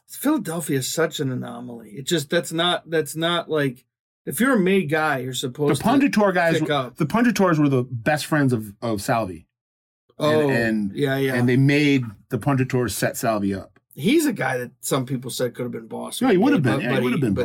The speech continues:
Speaker 2: boss. Salvi
Speaker 1: that, that,
Speaker 2: Testa.
Speaker 1: which is why Scarfo had,
Speaker 2: Right.
Speaker 1: is
Speaker 2: Salvi
Speaker 1: jealous
Speaker 2: Te-,
Speaker 1: of him.
Speaker 2: Salvi Testa, for people that don't know, was the Joey Merlino before Joey Merlino. And, uh, he was murdered, uh,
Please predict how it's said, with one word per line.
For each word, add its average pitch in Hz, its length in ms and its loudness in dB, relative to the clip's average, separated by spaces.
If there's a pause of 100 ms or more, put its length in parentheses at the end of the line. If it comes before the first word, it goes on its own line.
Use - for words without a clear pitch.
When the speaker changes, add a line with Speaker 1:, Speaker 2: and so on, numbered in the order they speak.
Speaker 2:
boss. - 100 -14
Salvi 190 300 2
Speaker 1:
that, 180 60 0
that, 175 140 2
Speaker 2:
Testa. 185 180 0
Speaker 1:
which 160 120 4
is 151 100 2
why 170 160 0
Scarfo 139 500 -6
had, 147 100 0
Speaker 2:
Right. 151 240 2
Speaker 1:
is - 80 -4
Speaker 2:
Salvi 160 240 2
Speaker 1:
jealous 156 240 2
Speaker 2:
Te-, 135 40 -8
Speaker 1:
of 120 80 -6
him. 120 120 -10
Speaker 2:
Salvi 247 280 2
Testa, 202 440 2
for 156 220 -6
people 165 280 0
that 151 100 2
don't 143 200 2
know, 139 120 2
was 123 160 2
the 123 60 0
Joey 156 220 2
Merlino 143 360 4
before 180 320 2
Joey 127 200 2
Merlino. 98 500 -2 (500)
And, 117 280 2
uh, 113 40 2
he 127 160 4
was 127 120 2
murdered, 131 580 2
uh, 101 540 0